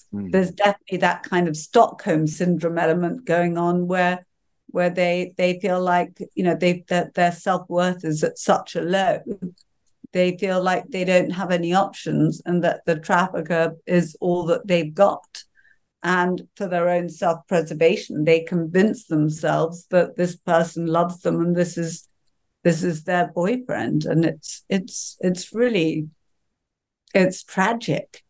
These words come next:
Speaker 1: What, what,
Speaker 2: And,
Speaker 1: what,
Speaker 2: and
Speaker 1: what, what, what, what, what do you think, um, Julia, what do you think needs to happen to the trafficker?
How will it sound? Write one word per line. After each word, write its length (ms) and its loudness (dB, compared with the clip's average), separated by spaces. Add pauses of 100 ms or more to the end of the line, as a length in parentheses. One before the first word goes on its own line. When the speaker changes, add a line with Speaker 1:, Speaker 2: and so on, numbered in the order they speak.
(460)
Speaker 1:
What, 160 -4
what, 140 2
Speaker 2:
And, 80 -6
Speaker 1:
what, 100 -2
Speaker 2:
and 100 -4
Speaker 1:
what, 200 -2
what, 180 -2
what, 300 -2
what, 280 -2
what 120 2
do 60 -2
you 140 0
think, 340 -4
um, 500 0 (420)
Julia, 340 0
what 120 0
do 60 -4
you 80 0
think 220 0
needs 240 0
to 120 -4
happen 460 2 (680)
to 400 -2 (120)
the 120 2
trafficker? 840 -2